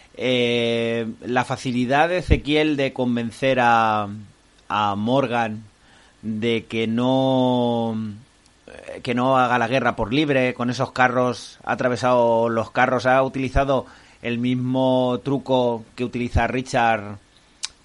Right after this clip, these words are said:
con el, con el melón cuando van a hacer la entrega.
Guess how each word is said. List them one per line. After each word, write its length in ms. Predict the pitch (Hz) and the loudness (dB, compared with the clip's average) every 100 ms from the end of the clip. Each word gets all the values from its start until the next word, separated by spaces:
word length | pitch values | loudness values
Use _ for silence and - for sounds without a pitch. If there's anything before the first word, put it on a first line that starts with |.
| _ - | _ -4
con 260 | 123 117 | -2 0
el, 580 | 117 113 110 107 107 104 | -2 -2 -2 -2 -4 -4
con 220 | 113 110 110 | -4 -2 -2
el 140 | 110 | -4
melón 440 | 107 117 147 143 | -4 -2 -2 -2
cuando 220 | 127 120 113 | -2 -4 -4
van 120 | 120 | -6
a 40 | |
hacer 200 | - 127 | -6 -6
la 80 | 117 | -4
entrega. 480 | 113 127 135 160 | -4 -2 0 -2